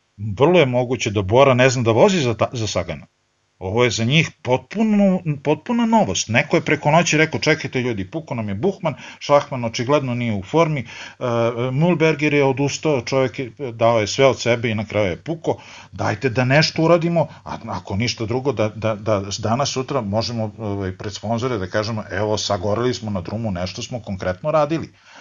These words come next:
Ali oni očigledno ne znaju to da rade. Znači, oni divno vuku napred, up-, divno vuku napred, ali oni čak i ne znaju da procene,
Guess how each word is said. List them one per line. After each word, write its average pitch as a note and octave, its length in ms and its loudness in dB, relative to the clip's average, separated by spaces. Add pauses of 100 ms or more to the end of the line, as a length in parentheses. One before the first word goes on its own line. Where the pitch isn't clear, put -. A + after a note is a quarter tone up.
(160)
Ali - 300 -6
oni E3 160 -2
očigledno A3 380 -2
ne F3+ 160 4
znaju D4 200 -2
to C#3+ 120 0
da G2+ 80 -2
rade. D#2+ 220 -8 (1800)
Znači, G2 340 -6
oni D#3+ 460 0
divno B3 400 2
vuku G#3 360 0
napred, F3+ 360 2 (220)
up-, D3 380 -4
divno C#4 280 0
vuku C4 280 0
napred, A3 340 2
ali F3 160 6
oni A#3 200 0
čak A#3+ 200 -4
i A#3 40 -2
ne A3 180 2
znaju C4 180 -2
da A3 100 2
procene, G3+ 560 2